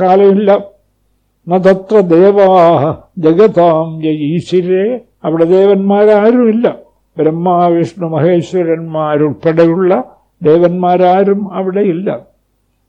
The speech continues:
മായയുണ്ടോ? ന തത്ര സത്വം ന രജസ്തമശ്ച. മായയുടെ കണിക പോലുമില്ല. സത്വവുമില്ല, രജസ്സുമില്ല, തമസ്സുമില്ല. ന തത്ര സത്വം ന രജസ്തമശ്ച. ന വൈ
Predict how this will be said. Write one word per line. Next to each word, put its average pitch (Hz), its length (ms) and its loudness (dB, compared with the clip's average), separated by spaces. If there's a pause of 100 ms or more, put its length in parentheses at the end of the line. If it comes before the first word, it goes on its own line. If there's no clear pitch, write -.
(140)
മായയുണ്ടോ? 180 920 0
ന 175 200 -4
തത്ര 175 480 0
സത്വം 180 720 -2
ന 175 100 -2
രജസ്തമശ്ച. 190 1000 -2
മായയുടെ 156 1080 0 (140)
കണിക 185 320 0
പോലുമില്ല. 165 760 -4 (640)
സത്വവുമില്ല, 160 760 -2
രജസ്സുമില്ല, 165 680 -2
തമസ്സുമില്ല. 156 920 -8 (680)
ന 160 100 -2
തത്ര 175 380 0
സത്വം 185 640 -2
ന 180 60 0
രജസ്തമശ്ച. 185 1000 -2 (580)
ന 143 200 -6
വൈ 180 680 2